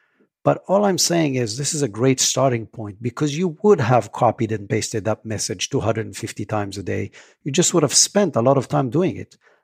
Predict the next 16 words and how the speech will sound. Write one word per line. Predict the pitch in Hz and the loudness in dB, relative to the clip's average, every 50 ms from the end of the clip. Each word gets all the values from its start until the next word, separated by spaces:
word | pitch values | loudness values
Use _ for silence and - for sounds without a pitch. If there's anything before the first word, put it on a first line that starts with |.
| _ _ - | _ _ 0
Afterwards, | - 185 190 196 - - - 127 107 107 107 117 139 139 | 2 4 4 2 2 0 0 0 2 2 0 0 0 0
you | 143 135 | -2 -4
can | 135 - 123 113 | -2 -4 -4 -4
engage | 117 113 107 104 120 123 123 120 117 107 - - | -4 -6 -2 2 4 6 6 6 4 2 0 -2
personally | - - 151 156 - - 123 107 101 98 104 127 147 | 0 2 2 4 2 2 -2 -2 -4 -2 0 0 2
with | 143 123 117 - - - | 2 0 0 -2 -2 -4
each | 135 131 - 127 | -2 -2 -2 -2
and | 113 117 | -2 -2
every | 120 113 120 | -2 -2 -2
one | 113 107 120 120 117 | 0 2 2 2 0
of | 110 | 0
those | 101 110 104 - | -2 -2 -4 -4
people | - - 175 175 - 117 101 104 | -2 -2 -2 -2 -2 -2 -4 -2
that | 95 101 107 | 0 0 0
actually | 117 110 - - 127 110 | 0 0 0 -2 -4 -2
responded | 107 107 - - - - 131 147 147 117 101 104 113 123 123 | -2 0 -2 0 2 4 4 4 4 2 0 -2 -4 -4 -6